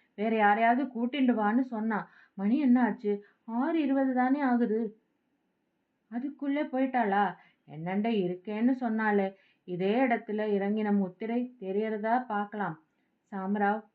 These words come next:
போ பார்க்கலாம். சாமராவ், ராஜரத்னம், ரேவதி, அவர்கள் நால்வரும் அவரையே பார்த்து கொண்டிருந்தார்கள். அடுத்த சில தினங்களில்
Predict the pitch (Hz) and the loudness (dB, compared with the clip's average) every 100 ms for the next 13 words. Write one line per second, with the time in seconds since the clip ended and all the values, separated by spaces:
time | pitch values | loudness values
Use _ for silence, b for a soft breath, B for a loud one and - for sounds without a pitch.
0 | _ 208 214 214 208 208 240 196 170 b | _ -10 -8 -6 -8 -6 -6 -6 -8 b
1 | b b - 196 220 240 202 b b 185 | b b -8 -2 2 2 0 b b -4
2 | 208 233 247 247 220 170 - 196 226 262 | -2 -2 -4 -4 -8 -8 -6 -4 -2 -2
3 | 254 202 _ _ 143 156 156 151 143 143 | -4 -8 _ _ -14 -12 -10 -12 -12 -12
4 | 151 156 196 185 151 - 202 202 180 240 | -12 -10 -8 -8 -8 -8 -4 -4 -4 -4
5 | 226 190 - 202 196 180 170 165 156 151 | -4 -6 -6 -14 -12 -10 -12 -10 -12 -12
6 | 151 - _ _ _ _ _ - 262 302 | -16 -20 _ _ _ _ _ -8 -4 -4
7 | 277 254 208 170 165 160 151 135 151 226 | -4 -6 -4 -4 -6 -8 -8 -6 -2 -2